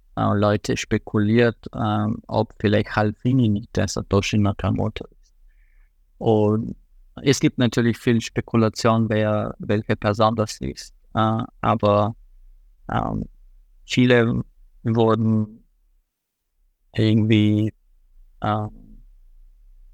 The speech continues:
als Namen genannt und man kann vermuten, dass vielleicht so ein kleines Team am Anfang war. Und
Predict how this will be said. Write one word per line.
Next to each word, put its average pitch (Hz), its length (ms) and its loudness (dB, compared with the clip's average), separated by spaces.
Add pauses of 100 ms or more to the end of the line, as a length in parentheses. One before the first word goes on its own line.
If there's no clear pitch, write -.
(380)
als 110 260 0
Namen 117 300 6
genannt 117 680 -2 (680)
und 107 380 -2
man 104 280 2 (440)
kann 107 600 0
vermuten, 120 680 0
dass 107 360 -2
vielleicht 98 440 0 (180)
so - 300 -4
ein 98 180 0
kleines 95 600 -2
Team 104 280 2
am 95 140 2
Anfang 101 420 -4 (100)
war. - 340 -10 (140)
Und 107 340 -8